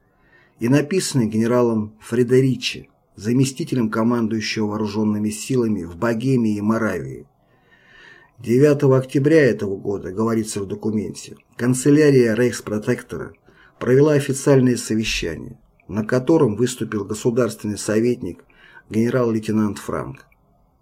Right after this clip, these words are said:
Со времени создания протектората Богемии и Моравии партийные организации и промышленные круги,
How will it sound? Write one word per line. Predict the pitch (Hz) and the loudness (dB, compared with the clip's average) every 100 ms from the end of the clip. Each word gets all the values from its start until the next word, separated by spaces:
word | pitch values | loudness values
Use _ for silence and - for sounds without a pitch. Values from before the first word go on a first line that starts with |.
| _ _ _ _ _ _ _ - - - | _ _ _ _ _ _ _ -20 -20 -14
Со | - 123 | 0 4
времени | 139 175 160 139 | 6 8 8 6
создания | - 123 120 131 120 113 107 | 4 2 4 4 4 4 0
протектората | - 113 107 110 - 110 110 104 92 | -2 -4 -2 -4 -4 -2 0 0 -4
Богемии | 85 110 107 110 101 95 87 | -4 -2 0 -2 -2 -4 -4
и | 110 | 0
Моравии | 113 117 117 110 85 69 | 2 2 0 0 -2 -6
партийные | - 120 131 165 151 131 | -4 -4 -2 0 2 4
организации | 113 120 120 139 131 - - 92 | 2 2 2 2 2 -2 -10 -10
и | 95 | -8
промышленные | 107 110 113 107 107 101 | -4 -2 -2 -4 -6 -8
круги, | - 110 113 123 123 | -6 -6 -4 -4 -4